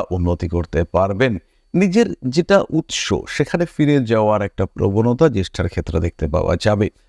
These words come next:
অর্থাৎ নিজের পিতৃভূমি, সেখানে আবার ফিরে যাওয়ার একটা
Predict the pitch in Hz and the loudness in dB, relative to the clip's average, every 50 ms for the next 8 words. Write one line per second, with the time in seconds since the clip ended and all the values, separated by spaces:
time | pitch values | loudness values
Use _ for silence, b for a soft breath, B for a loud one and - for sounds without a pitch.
0 | _ _ _ - - 156 147 - 190 170 - _ _ _ - - 139 165 170 156 | _ _ _ 0 0 0 2 2 0 0 0 _ _ _ 0 4 4 4 6 4
1 | 190 180 175 _ - 147 143 - _ - - 143 139 101 - - 95 101 117 110 | 2 2 0 _ -2 -2 -2 -2 _ -2 2 2 2 2 2 -2 0 0 0 0
2 | - - - - - 107 101 107 107 104 - - - - 98 98 95 107 113 117 | 0 -4 -6 -4 -2 0 2 2 0 0 0 -2 0 0 0 2 2 0 0 0
3 | 113 - - 95 90 92 95 90 - - 92 90 92 92 95 95 - - - - | -2 -2 -2 0 2 2 2 2 0 0 0 0 2 2 0 0 -2 -4 -6 -4
4 | - - 95 | -2 -2 -2